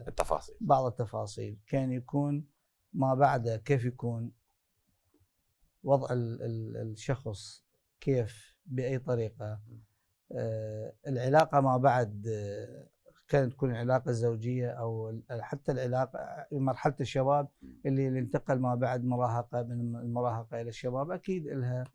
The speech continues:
Speaker 2: آه، يعني إلها أثر
Speaker 1: بمرا-،
Speaker 2: ما بين
Speaker 1: بمراهقتك أنت كنت مشغول بالحب والشعر،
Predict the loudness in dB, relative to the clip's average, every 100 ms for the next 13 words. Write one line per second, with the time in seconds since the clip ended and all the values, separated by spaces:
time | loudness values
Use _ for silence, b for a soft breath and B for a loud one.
0 | _ -20 _ _ -4 -2 -2 -2 -2 -2
1 | -2 0 0 2 4 2 0 -2 2 6
2 | 8 8 4 0 2 6 6 6 2 -2
3 | -6 -4 -4 -2 -4 -4 -4 -4 -2 -2
4 | -2 -4 -6 -2 -2 0 -2 2 4 6
5 | 4